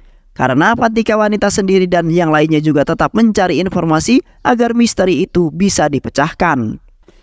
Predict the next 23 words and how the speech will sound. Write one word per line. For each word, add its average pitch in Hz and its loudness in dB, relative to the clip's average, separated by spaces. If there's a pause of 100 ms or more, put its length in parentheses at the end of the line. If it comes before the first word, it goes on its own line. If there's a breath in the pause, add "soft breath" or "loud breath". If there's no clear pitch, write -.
(120)
Di - -6
samping 165 0
itu, 190 0
Agni 196 0
dan 214 0
temannya 208 2
telah 202 -2
menemukan 233 2
rumah 208 0
seorang 190 2
anak 190 -2
laki-laki 196 0
bernama 185 0
Tanis 190 0 (380)
yang 139 2
di 143 4
waktu 139 2
itu 214 0
telah 214 0
diselamatkan 180 0
oleh 220 2
hal 233 0
gaib 190 2